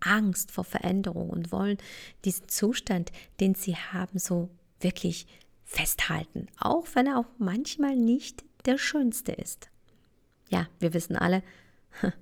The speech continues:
an was es fehlt, nämlich an, an dem Mut. Mut, etwas zu tun, etwas zu bewegen, etwas anders zu machen. Und, ähm,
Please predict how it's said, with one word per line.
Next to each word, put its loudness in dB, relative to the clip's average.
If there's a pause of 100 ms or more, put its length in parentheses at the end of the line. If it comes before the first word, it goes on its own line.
(380)
an 2
was 0
es -6
fehlt, 2
nämlich -4
an, -2 (1040)
an 2
dem 4
Mut. 0 (520)
Mut, 4 (460)
etwas -2
zu -4
tun, 0
etwas -6
zu -6
bewegen, 2
etwas -6
anders -2
zu -8
machen. -8 (680)
Und, -4
ähm, -2